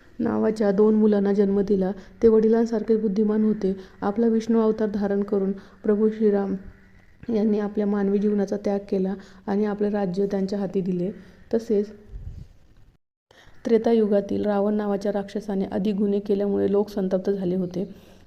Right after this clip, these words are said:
रावण हा भगवान शिवाचा महान भक्त होता आणि त्यांच्याकडे प्रचंड शक्ती आणि बुद्धिमत्ता होती.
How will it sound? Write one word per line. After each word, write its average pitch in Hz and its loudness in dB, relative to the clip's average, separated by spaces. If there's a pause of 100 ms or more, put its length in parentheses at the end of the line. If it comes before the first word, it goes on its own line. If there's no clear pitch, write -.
रावण 220 -2
हा 220 -4
भगवान 208 -2
शिवाचा 202 0 (300)
महान 214 -2
भक्त 208 -4
होता 180 -2 (280)
आणि 208 -2
त्यांच्याकडे 202 -2
प्रचंड 214 -2
शक्ती 208 -6
आणि 202 0
बुद्धिमत्ता 196 -2
होती. 185 -2